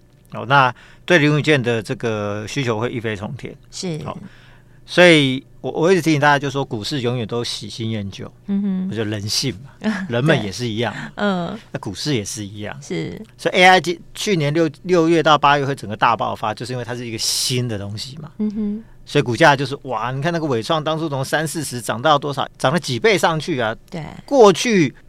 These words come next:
Speaker 1: 超级牛皮的大牛股，竟然可以这样子涨好几倍上去，就是因为它是一个新的东西所带动的嘛。
Speaker 2: 嗯。
Speaker 1: 好，所以现在A I开始进入到一个，就是说，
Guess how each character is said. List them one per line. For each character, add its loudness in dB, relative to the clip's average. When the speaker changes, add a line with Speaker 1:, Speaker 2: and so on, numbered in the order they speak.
Speaker 1:
超 8
级 2
牛 2
皮 -4
的 2
大 2
牛 0
股， -4
竟 2
然 2
可 -2
以 2
这 0
样 2
子 0
涨 -2
好 0
几 -4
倍 0
上 0
去， -4
就 -6
是 -6
因 -2
为 0
它 -2
是 -4
一 -4
个 -4
新 2
的 6
东 2
西 -4
所 -8
带 0
动 -6
的 -10
嘛。 -16
Speaker 2:
嗯。 0
Speaker 1:
好， -10
所 8
以 10
现 2
在 2
A 6
I 10
开 2
始 -6
进 0
入 0
到 6
一 0
个， -2
就 -8
是 -8
说， -2